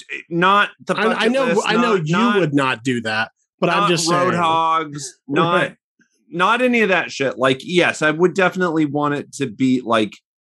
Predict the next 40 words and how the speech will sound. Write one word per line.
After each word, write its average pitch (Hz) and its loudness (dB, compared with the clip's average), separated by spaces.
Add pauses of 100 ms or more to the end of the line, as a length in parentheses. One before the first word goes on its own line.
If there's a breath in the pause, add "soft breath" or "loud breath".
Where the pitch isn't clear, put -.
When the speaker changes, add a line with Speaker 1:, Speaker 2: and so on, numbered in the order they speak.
(100)
Speaker 1:
my 165 2
pitch 156 -2
is 135 -4 (280)
a, 123 -2
a, 131 0
a 139 0
little 185 -2
more 151 0
prestige, 117 -4
a 117 -4
little 120 -2
more, 113 0
Speaker 2:
Yeah. 113 0 (680)
Speaker 1:
uh, 107 -2
Speaker 2:
Maybe 202 2
Speaker 1:
yes, 202 -2
I 220 2
would 208 0
Speaker 2:
something 165 0
kind 202 0
of 180 -2
in 165 2
the 151 2
vein 147 2
of, 131 -2
like, 123 -4 (500)
the 143 2
Trip 160 -2 (100)
movies. 165 4 (840)
Speaker 1:
Yes. 233 2
Speaker 2:
But 165 0
le-, 175 0
but 185 0
a 175 2
little 170 0
bit 170 0
more 143 0 (380 soft breath)
prickly. 180 0 (480)
Speaker 1:
Yes, - -2
exactly. 123 -2